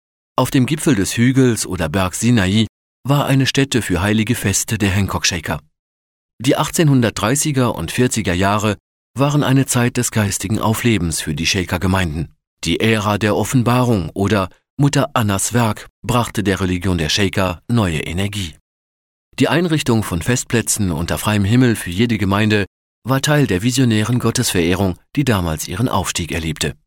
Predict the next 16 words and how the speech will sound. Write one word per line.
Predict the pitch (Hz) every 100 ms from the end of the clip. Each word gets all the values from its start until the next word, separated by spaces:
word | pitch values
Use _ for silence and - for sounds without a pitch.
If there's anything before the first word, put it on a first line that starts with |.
| _ _ _ _ _ _
Es | 92 -
wurde | 117 120
ein | 87 90
Hügel | 123 127 110
ausgewählt, | 98 - 101 107 107 -
auf | 113
dem | - 131
besondere | 120 117 135 120
Gottesdienste | 110 113 110 - 101 92 -
stattfanden | - 104 - 110 95 107 98 _ _ _
und | 143
ein | 131 131
großer | 151 160 127
Stein | - 127 131
aufgerichtet | 107 107 98 104 - 98 110
wurde, | 107 104